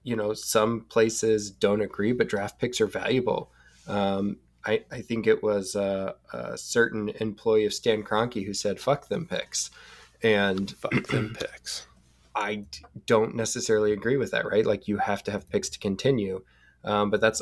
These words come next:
Speaker 1: you know, continue to be successful. But that's also why Stan Kroenke continues to not be successful,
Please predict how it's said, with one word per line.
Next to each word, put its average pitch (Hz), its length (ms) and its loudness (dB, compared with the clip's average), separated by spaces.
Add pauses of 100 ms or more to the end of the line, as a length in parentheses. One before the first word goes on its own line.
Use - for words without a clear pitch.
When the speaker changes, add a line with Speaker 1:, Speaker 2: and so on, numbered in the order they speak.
(160)
Speaker 1:
you 113 240 0
know, 101 80 0
continue 107 380 -2
to 104 80 -2
be 104 120 -2
successful. 104 560 0
But 101 120 -4
that's 110 180 2
also 113 280 4
why 104 160 0
Stan 104 340 -2
Kroenke 110 420 -4
continues 107 480 -4
to 104 140 -4
not 98 340 -4
be 104 100 -10
successful, - 720 -4